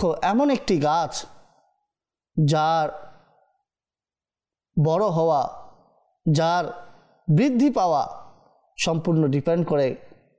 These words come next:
ইবাদতের পানির মাধ্যমে। অর্থাৎ ঈমানের বৃক্ষকে যত বেশি ইবাদতের পানি দেওয়া হবে, সে বৃক্ষ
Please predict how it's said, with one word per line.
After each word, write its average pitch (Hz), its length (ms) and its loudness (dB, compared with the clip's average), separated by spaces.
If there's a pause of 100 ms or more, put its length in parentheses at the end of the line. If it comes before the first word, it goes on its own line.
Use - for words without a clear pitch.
(160)
ইবাদতের 202 600 0
পানির 123 360 -2
মাধ্যমে। - 460 -6 (840)
অর্থাৎ 254 380 -2 (540)
ঈমানের 269 480 2
বৃক্ষকে 220 640 0 (920)
যত 185 320 2
বেশি 285 280 0 (120)
ইবাদতের 226 540 0
পানি 190 280 0
দেওয়া 180 260 2
হবে, 175 240 0 (720)
সে - 220 0
বৃক্ষ 185 300 0